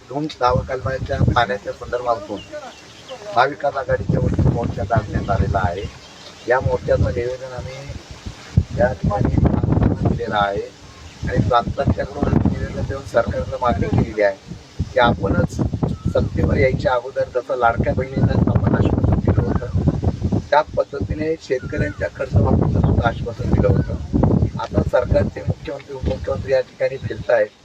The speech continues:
आणि त्यांनी सांगितलं की अशा प्रकारचं आश्वासन दिलं पण सध्या आम्हाला देता येणार नाही, पैसे मार्चच्या अखेरपर्यंत भरून टाका, भविष्य काळामध्ये त्याचा विचार करू. मतासाठी अशा पद्धतीनं आश्वासन देऊन सत्ता घेतल्यानंतर त्या असल्या बळीराजाला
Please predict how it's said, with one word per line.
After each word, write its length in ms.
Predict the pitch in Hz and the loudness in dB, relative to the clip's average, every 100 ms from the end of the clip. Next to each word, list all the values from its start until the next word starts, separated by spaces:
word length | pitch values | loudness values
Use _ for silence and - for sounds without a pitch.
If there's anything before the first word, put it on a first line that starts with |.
| - - - | -20 -20 -8
आणि 140 | 110 123 | -8 0
त्यांनी 240 | 120 127 147 | 2 2 -2
सांगितलं 340 | 147 131 131 | -4 -4 -6
की 140 | 127 | -4
अशा 260 | 139 120 143 | -2 0 -2
प्रकारचं 380 | 131 127 131 127 | -4 -2 0 2
आश्वासन 460 | 117 - 131 127 | 0 0 -4 -4
दिलं 200 | 123 123 | -2 2
पण 160 | 127 - | 2 2
सध्या 360 | - - - - | -2 0 2 2
आम्हाला 320 | - - - | 4 2 2
देता 220 | - 95 | 2 2
येणार 220 | 95 104 - | 2 0 -4
नाही, 140 | - - - - - | -4 0 -2 -2 -2
पैसे 260 | 113 110 131 | -2 0 -2
मार्चच्या 380 | 120 117 - 113 | 0 0 0 -4
अखेरपर्यंत 480 | 95 95 - 104 | -2 -4 -2 -2
भरून 280 | 98 101 - | 2 2 2
टाका, 280 | - - 107 - - - - | 0 0 -2 -2 -14 -8 0
भविष्य 320 | 101 104 139 | 2 2 0
काळामध्ये 400 | 131 127 127 127 | 2 0 -2 -4
त्याचा 200 | 120 117 | -6 -4
विचार 320 | 113 104 117 | -4 -2 -2
करू. 280 | 101 - 98 107 - - - - | -2 -2 -4 -4 -2 -2 -2 -4
मतासाठी 580 | - 123 143 - 143 - | -2 2 0 2 -2 0
अशा 300 | 147 120 - | 0 0 -2
पद्धतीनं 600 | 127 123 - 127 139 131 98 - - - - | 0 -2 0 -4 0 0 -2 -6 -20 -18 -2
आश्वासन 580 | 104 - 135 127 135 127 | -2 0 0 0 -2 0
देऊन 300 | 117 139 147 - - - - | 0 0 -4 -14 -20 -20 -8
सत्ता 400 | - 120 - 165 | 0 0 2 2
घेतल्यानंतर 640 | 143 - 135 127 123 - - - | 2 -2 -2 -4 -4 -4 -6 0
त्या 220 | 117 131 139 | 0 2 0
असल्या 280 | 123 - 120 | -2 0 2
बळीराजाला 640 | 113 120 113 104 117 95 | 2 2 2 4 4 2